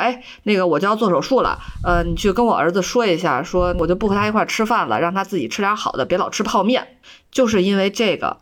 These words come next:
然后罪犯当时就觉得，“我都病成这样了，你在救我之前竟然还要嘱咐自己的儿子不要吃泡面，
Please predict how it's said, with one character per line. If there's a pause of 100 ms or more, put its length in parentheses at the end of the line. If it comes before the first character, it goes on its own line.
然
后
罪
犯
当
时
就
觉
得
，“我
都
病
成
这
样
了，
你
在
救
我
之
前
竟
然
还
要
嘱
咐
自
己
的
儿
子
不
要
吃
泡
面，